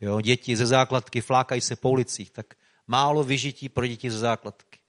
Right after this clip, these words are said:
Nejsou ve městě jiné církve, není konkurence třeba. Jo? Takže prostě si vypíšete všechny příležitosti, co vás napadne, jo? A pak jsou tady hrozby. Jo? Co všechno by nás mohlo ohrozit? Hro-, sbor je málo stabilní.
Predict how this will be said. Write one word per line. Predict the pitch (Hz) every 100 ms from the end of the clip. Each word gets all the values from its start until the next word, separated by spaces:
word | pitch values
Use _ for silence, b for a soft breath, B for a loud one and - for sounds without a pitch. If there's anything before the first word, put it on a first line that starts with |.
| b b b b b b
Nejsou | 123 156 - 165
ve | 151
městě | 151 139 143
jiné | 143 151 -
církve, | - 110 - 95 - -
není | 113 123 120
konkurence | 131 127 135 113 98 117
třeba. | - - - 104
Jo? | 131 151
Takže | 185 165 185 - B B B
prostě | 160 - 202
si | 214
vypíšete | 170 175 220 - 196 214
všechny | 202 - 214 214
příležitosti, | 202 - 185 170 180 185 - 190
co | 196
vás | 185 180
napadne, | 165 151 156 147 147 156 202 b b b b -
jo? | 131 135 170 b b b b
A | 147
pak | 196 -
jsou | 196
tady | 190 185
hrozby. | 147 156 147 127 98 - _ _ _ _ _ _ _ _ -
Jo? | 113 131 139 _ _ _
Co | - 160
všechno | - 170 175
by | 160
nás | 151 160 156
mohlo | 160 151 147
ohrozit? | 135 123 110
Hro-, | 95 120 127
sbor | 113 131 160
je | 156
málo | 135 135 139
stabilní. | - 127 120 117 101